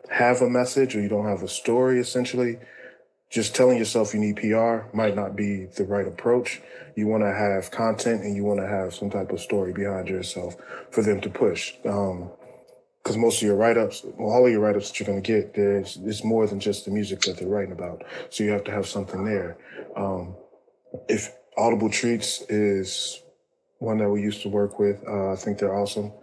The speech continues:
as far as, like, a third-party P R firm. Um, and understanding that even when you're with, signed with the label, your label may not give you P R, so it's important that you can find, uh, these third-party companies to go with when it comes to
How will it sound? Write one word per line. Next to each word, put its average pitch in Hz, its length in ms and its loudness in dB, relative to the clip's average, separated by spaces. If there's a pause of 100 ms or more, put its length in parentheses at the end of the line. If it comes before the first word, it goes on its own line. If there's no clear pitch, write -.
(140)
as - 80 -12
far 143 140 2
as, 95 80 -2
like, 90 100 -4
a 95 40 -2
third-party 98 680 -2 (560)
P 107 160 0
R 98 160 0
firm. 113 500 0 (340)
Um, 92 560 -6 (460)
and 107 120 0
understanding 110 580 0
that 104 180 0
even 110 260 2
when 104 180 2
you're 101 140 2
with, 104 420 0 (100)
signed 104 360 0
with 101 80 -2
the 101 80 -4
label, 110 500 0
your 98 120 0
label 101 240 2
may 101 160 -4
not 92 180 -4
give 95 160 -6
you 98 80 -4
P 95 180 -6
R, 95 160 0
so 92 220 -6
it's 87 140 -6
important 90 440 -4 (400)
that 95 160 -4
you 104 60 0
can 98 160 -6
find, 95 580 -4
uh, 95 220 -4
these 92 220 -6
third-party 90 380 -2
companies 92 440 -6
to - 80 -10
go 95 220 -2
with 82 320 -6
when 85 100 -6
it 85 80 -8
comes 87 240 -6
to 85 240 -8